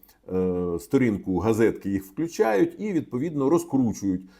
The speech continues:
для того, щоб спо-, е, щоб споживач спробував, ну і, власне, потім вирішив, подобається йому чи ні, і виробник знав, виробляти чи ні.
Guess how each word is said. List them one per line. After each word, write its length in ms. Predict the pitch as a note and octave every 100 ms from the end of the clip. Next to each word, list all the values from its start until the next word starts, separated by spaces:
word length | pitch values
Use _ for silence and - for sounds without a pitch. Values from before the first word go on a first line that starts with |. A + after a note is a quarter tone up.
| -
для 100 | A#2+
того, 220 | C3 D#3
щоб 160 | C3 -
спо-, 340 | C3+ A#2 A2
е, 20 |
щоб 240 | G#2 C#3+ A2+
споживач 520 | - C3 B2+ A#2+ F#2
спробував, 760 | - - F#3 A3 G3+ F3+ D#3 - - -
ну 140 | F#3+
і, 20 |
власне, 460 | F#3+ B2 E3+ C#3+ C3
потім 360 | - C#3+ C#3+ A2+
вирішив, 520 | A#2+ G2 F#2 F#2 F2 - _ -
подобається 580 | G2 D3+ D#3+ B2+ -
йому 160 | G#2+ G2
чи 140 | F#2+
ні, 200 | B2+ G3+
і 400 | G#3 A#2 C#3+ - -
виробник 560 | F#2+ F2+ A2+ A2+ D3
знав, 240 | G#2+ G#2+ F2+
виробляти 460 | F#2 F#2 A#2 -
чи 160 | G2+ F#2
ні. 240 | E2 C2